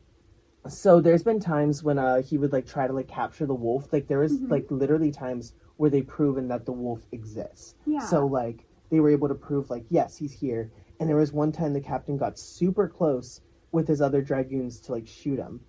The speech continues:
Speaker 2: Mm-hmm.
Speaker 1: And one, it, like, from what I saw,
Speaker 2: Oh, saw.
Speaker 1: apparently, apparently, yeah, I was, like, I was there.
Speaker 2: You
Speaker 1: What I
Speaker 2: were.
Speaker 1: researched,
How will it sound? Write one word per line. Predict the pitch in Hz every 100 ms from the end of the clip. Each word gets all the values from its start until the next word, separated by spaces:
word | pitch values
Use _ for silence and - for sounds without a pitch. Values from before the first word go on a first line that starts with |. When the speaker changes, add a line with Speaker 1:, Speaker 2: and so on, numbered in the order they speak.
| -
Speaker 2:
Mm-hmm. | 311 269 233
Speaker 1:
And | 170 147 135 131 -
one, | 135 143
it, | 151 -
like, | 151 151 139 131 - _ -
from | - 160
what | 143
I | 165 165
saw, | - 135 110 - - - - -
Speaker 2:
Oh, | 330 294 254 240 - 247 220
saw. | - - - 226
Speaker 1:
apparently, | - 156 160 131 110 107 - - -
apparently, | 143 143 156 147
yeah, | 131 147 110
I |
was, | 117 120
like, | 139
I | 131
was | 123 117
there. | 107 113 - -
Speaker 2:
You | 240
Speaker 1:
What | 185
I | 156
Speaker 2:
were. | 143
Speaker 1:
researched, | 143 143 117 110 -